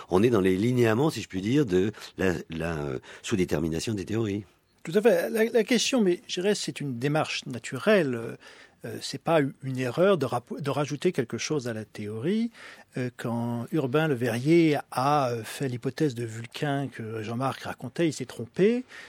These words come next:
Speaker 2: Euh, quand il avait fait l'hypothèse, au contraire, de Neptune, euh, en mille huit cent quarante-six, donc quelques années avant,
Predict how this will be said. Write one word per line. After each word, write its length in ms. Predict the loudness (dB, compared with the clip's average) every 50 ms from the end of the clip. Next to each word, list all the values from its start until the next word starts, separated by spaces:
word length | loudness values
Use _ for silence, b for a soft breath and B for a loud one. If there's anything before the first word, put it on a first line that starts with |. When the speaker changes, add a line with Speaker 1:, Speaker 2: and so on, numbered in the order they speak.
| B B -8
Speaker 2:
Euh, 100 | -6 -6 -6 -2
quand 160 | 0 2 4
il 140 | 6 6 6
avait 160 | 6 4 4
fait 220 | 4 4 4 4
l'hypothèse, 600 | 4 2 0 0 -2 -2 2 2 4 4 4 2
au 60 | -2
contraire, 400 | -6 -8 -8 -6 -4 -4 -2 -2
de 100 | -2 -2
Neptune, 720 | -2 -4 -4 -4 -6 -6 -4 -2 -2 0 0 -2 -2 -4 -4
euh, 160 | -6 -6 -8 -6
en 120 | -6 -6
mille 400 | -6 -6 -6 -4 -4 -4 -6 -6 -6
huit 60 | -6
cent 180 | -4 -4 -4 -4
quarante-six, 540 | -4 -4 -4 -4 -4 -4 -2 -2 0 0 0
donc 140 | -2 -4
quelques 340 | -4 -6 -8 -6 -6 -6 -4
années 300 | -4 -4 -4 -4 -4 -4
avant, 320 | -4 0 4 4 4 4